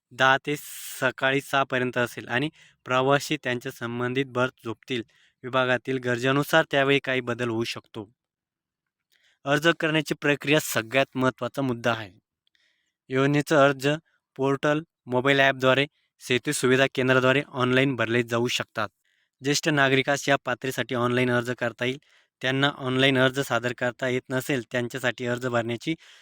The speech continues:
सुविधा सेतू सुविधा केंद्रात उपलब्ध असेल. अर्ज भरण्याची संपूर्ण प्रक्रिया ही विनामूल्य असेल. अर्जदाराने स्वतःची उपरोक्त ठिकाणी उपस्थित राहणे आवश्यक असेल, जेणेकरून त्यांचा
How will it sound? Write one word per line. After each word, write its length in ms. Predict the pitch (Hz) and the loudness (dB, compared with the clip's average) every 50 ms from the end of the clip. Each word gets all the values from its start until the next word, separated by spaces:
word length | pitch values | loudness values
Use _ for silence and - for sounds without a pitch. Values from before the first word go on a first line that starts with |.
| _ _ | _ _
सुविधा 680 | - - - - - 143 139 147 165 160 147 147 147 147 - - - _ _ - | -12 -10 -8 -4 -4 0 4 4 4 4 4 2 0 0 -2 -8 -14 _ _ -8
सेतू 480 | - - 139 135 - _ - 175 175 175 | 0 0 0 0 0 _ 0 0 0 0
सुविधा 440 | - - 147 135 139 135 135 139 139 - | 0 0 2 4 4 4 4 2 0 0
केंद्रात 380 | - 127 123 123 123 139 - - | -2 -2 0 0 0 0 -2 -4
उपलब्ध 500 | 143 117 - - 127 127 123 123 120 123 | -8 -12 -8 -4 -4 -4 -4 -4 -2 -4
असेल. 300 | 117 110 - - 101 95 _ _ _ _ _ _ _ _ | -4 -4 -4 -12 -20 -20 _ _ _ _ _ _ _ _
अर्ज 220 | 131 135 143 143 160 | -4 -2 0 2 2
भरण्याची 480 | 160 139 135 131 131 131 123 - - | 4 4 4 4 4 2 0 0 -4
संपूर्ण 500 | 139 - - 127 117 110 120 131 135 139 135 - | -8 -6 -6 -6 -6 -4 -4 -2 -2 -2 -2 -2
प्रक्रिया 420 | - 131 127 - - 131 131 139 139 | -4 -4 -4 -2 -2 -2 2 2 2
ही 200 | 139 131 139 147 | 2 2 2 0
विनामूल्य 920 | 143 131 131 131 135 139 143 143 147 147 147 143 131 139 143 143 143 143 143 | 0 0 0 0 0 2 4 4 4 4 2 2 2 2 2 4 4 6 6
असेल. 320 | 135 131 - - 123 104 113 _ _ _ _ _ _ _ _ _ _ _ _ _ _ _ _ _ _ _ | 6 4 2 -2 -6 -8 -8 _ _ _ _ _ _ _ _ _ _ _ _ _ _ _ _ _ _ _
अर्जदाराने 560 | 135 135 147 147 160 156 151 147 139 143 147 147 | -2 -2 2 4 4 6 6 4 4 2 0 0
स्वतःची 560 | - 135 120 - 135 135 139 - - 143 143 | 0 -2 -2 0 -2 -2 -2 -2 0 2 2
उपरोक्त 540 | 143 135 127 - - 131 139 139 - - 147 | 2 2 0 -2 -2 0 0 -2 -2 -4 -6
ठिकाणी 540 | 143 - 127 113 - 127 127 135 139 143 143 151 - _ _ _ _ _ | -4 -4 -6 -4 -4 -2 0 2 0 0 -2 -4 -12 _ _ _ _ _
उपस्थित 480 | - 123 - 147 143 131 - - 143 - | -20 -6 -2 -2 -2 -2 -2 -8 -6 0
राहणे 260 | 135 135 135 135 139 139 | 2 2 2 4 2 0
आवश्यक 460 | 131 123 123 131 131 - - 131 131 | 0 0 0 -2 -4 -4 -4 -2 -2
असेल, 340 | 131 127 - 147 127 113 110 | -4 -2 -2 -6 -6 -6 -6
जेणेकरून 460 | 113 123 123 131 131 - 127 127 123 120 | -6 -4 -4 -4 -4 -4 -4 -6 -4 -6
त्यांचा 320 | - 120 117 113 - 131 | -6 -8 -6 -4 -4 -6